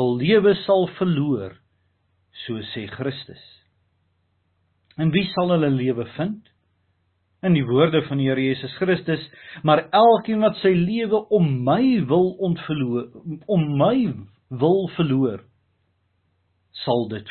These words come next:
vind." Dit is die persoon wat waarlik in die hart gegryp is deur die liefde van God in Christus Jesus. Dit is die mens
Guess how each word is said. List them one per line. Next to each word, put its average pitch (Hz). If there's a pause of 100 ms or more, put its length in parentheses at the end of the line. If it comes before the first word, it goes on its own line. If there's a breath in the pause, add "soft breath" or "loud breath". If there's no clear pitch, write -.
vind." 87 (1700)
Dit 170
is 156
die 143
persoon 147
wat 135
waarlik 135
in 135
die 107
hart 143
gegryp 147
is 123 (460 loud breath)
deur 113
die 113
liefde 151
van 156
God -
in 113
Christus 104
Jesus. - (580 loud breath)
Dit 262
is 247
die 233
mens 220